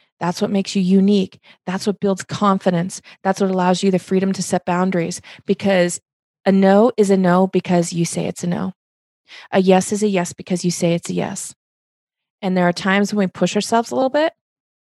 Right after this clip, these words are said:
That's part of transformation. But when we push ourselves and we, we move out of comfort in order to grow, there's a difference between that transformation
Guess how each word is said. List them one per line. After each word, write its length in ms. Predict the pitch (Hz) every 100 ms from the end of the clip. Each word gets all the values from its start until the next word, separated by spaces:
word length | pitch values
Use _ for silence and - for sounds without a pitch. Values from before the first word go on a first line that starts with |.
| _ _ -
That's 180 | 170 -
part 180 | 175
of 60 | 180
transformation. 800 | 202 196 - 208 247 - 202 208 _ _ _
But 100 | -
when 180 | 175 175
we 100 | 175
push 280 | 175 190 185
ourselves 600 | 220 - 247 269 269 - _ _ _ _ _ -
and 300 | 196 185 180
we, 460 | 180 180 175 180 _
we 480 | 190 185 185 180 180 _ _ _ _ _ 202
move 400 | 196 240 262 262 -
out 260 | 220 233 -
of 260 | 233 226 -
comfort 640 | - 240 285 311 - - _ _ _ -
in 160 | 208 208
order 220 | 202 202
to 160 | 196 180
grow, 600 | 180 175 170 190 269 302 _ _ _ _ _
there's 160 | 202 180
a 40 |
difference 360 | 175 170 180 -
between 640 | 214 - 226 220 220 226 - _ _ _ _ _ -
that 600 | 165 185 240 294 - - _ _ _ _ _ _ _ -
transformation 880 | 185 180 - 170 165 - 185 196